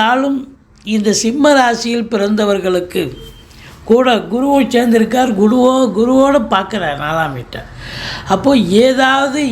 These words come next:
இடம் வாங்க, வீடு வாங்க, தோட்டத்துறவு வாங்க, வீடு கட்ட, ஃப்ளாட்டு வாங்க கண்டிப்பாக உங்களுக்கு ஏற்பாடாக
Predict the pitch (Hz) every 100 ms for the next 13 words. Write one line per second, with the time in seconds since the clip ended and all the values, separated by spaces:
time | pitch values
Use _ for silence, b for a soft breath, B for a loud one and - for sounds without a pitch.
0 | 214 220 262 269 240 202 196 214 196 202
1 | 247 240 208 180 175 196 - 208 220 226
2 | - 185 185 180 170 165 170 175 180 220
3 | 196 170 - 170 - - - - B B
4 | B B - 202 233 226 240 202 175 170
5 | 180 - 165 185 226 277 277 226 269 269
6 | 214 208 196 180 233 202 170 196 226 220
7 | 220 208 185 170 156